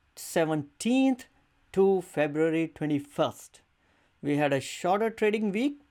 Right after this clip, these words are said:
because U S markets were closed on Monday. Uh, so we, instead of five days, we had only four trading days last week. All right, so let's dive right into it. As always, we'll first look at major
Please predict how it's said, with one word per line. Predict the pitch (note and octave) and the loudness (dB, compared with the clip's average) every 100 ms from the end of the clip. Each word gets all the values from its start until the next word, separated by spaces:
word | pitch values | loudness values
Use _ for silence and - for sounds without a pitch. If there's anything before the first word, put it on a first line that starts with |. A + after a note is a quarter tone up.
| - | -2
because | D#3 E3+ E3 C3+ | 0 2 0 0
U | D3+ F#3+ | 2 2
S | F#3+ | 0
markets | E3 D#3 D#3 - D#3 - - | -4 -4 -4 -6 -8 -10 -4
were | E3 D#3 | -2 -2
closed | - E3+ D#3 | 0 0 2
on | D#3+ D3 C#3 | 0 -2 -2
Monday. | F3+ A3 E3+ C#3 D#3 - _ _ _ _ _ _ - | 0 0 -2 -2 -6 -12 _ _ _ _ _ _ -4
Uh, | B2+ B2 B2 | 0 0 -2
so | D3+ | -4
we, | C#3+ D#3+ | -4 -2
instead | D3 F3+ | -2 -2
of | D3+ | -2
five | D3 - D3+ F3+ | -4 0 0 0
days, | G3+ G3 | -4 -6
we | D3 C#3+ | -8 -10
had | C#3 D3 - | -10 -14 -10
only | D3+ D3 D3+ | -6 -4 -6
four | - - - F3 F3 E3 D#3+ _ _ - | -10 -12 -2 2 2 0 -6 _ _ -6
trading | D3 D3 C#3+ | -2 0 0
days | C#3 C#3 C3+ C#3 | 0 -2 -4 -8
last | B2 B2 - | -4 -4 -4
week. | B2+ A2+ - _ - - - - - - | -10 -10 -16 _ -20 -20 -20 -20 -16 0
All | F#3 | 2
right, | E3 C#3 | 2 -4
so | E3 | -8
let's | E3+ F3+ - - | -8 -8 -14 -8
dive | C3 D3 D3+ | -2 0 0
right | C#3+ F3 | 0 0
into | G3+ G3+ | 0 -4
it. | G#3 A3 A#3 - - | -4 -4 -4 -6 -4
As | C#3 B2 | -2 0
always, | C#3+ G#3 G#3+ A3+ A3 G#3+ - D#3+ | 0 0 -2 -2 -2 -6 -14 -10
we'll | D3+ F#3+ G3+ G3+ F#3 F#3+ | -6 -4 -4 -4 -6 -12
first | - F#3 F#3+ F3 | -6 -6 -4 -6
look | F3+ F#3 | -4 -2
at | F#3 - - | -4 -6 -14
major | C3+ C#3 F#3 G3+ G#3+ G#3 G3 | -8 0 2 4 2 0 -2